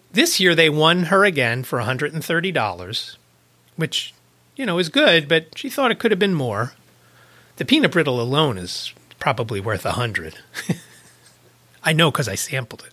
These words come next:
So Pigeon told Liz when the games were, and we had one last game to go. The final game of the rec league season was this past Sunday.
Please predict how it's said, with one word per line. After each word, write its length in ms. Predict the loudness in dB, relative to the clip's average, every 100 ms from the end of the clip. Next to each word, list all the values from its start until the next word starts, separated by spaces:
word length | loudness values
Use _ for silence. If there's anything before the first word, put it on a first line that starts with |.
| _ -2
So 400 | 4 4 4 -4 0
Pigeon 480 | 0 2 -2 -2 -2
told 220 | 0 2
Liz 260 | 2 2 2
when 140 | 0
the 80 | 0
games 380 | 0 0 -2 -4
were, 360 | -4 -2 -4 -8 _ -20 -10
and 100 | -2
we 80 | 2
had 240 | 2 2 2
one 220 | 2 2
last 400 | 2 2 2 -2
game 260 | -2 -2 -2
to 100 | -2
go. 240 | 0 0
The 100 | -2
final 400 | -2 2 2 2
game 420 | 2 2 2 0
of 380 | 0 0 0 -4
the 380 | -4 -2 -4 -6 _ _ _ _ _ _ _ _ _ _ _
rec 300 | 0 0 -2
league 300 | -4 -2 -2
season 640 | -4 -4 -2 -2 -2 -4 -6 _ -4
was 180 | -2 0
this 140 | 0
past 440 | 2 2 2 0
Sunday. 640 | -2 0 0 0 -6 -10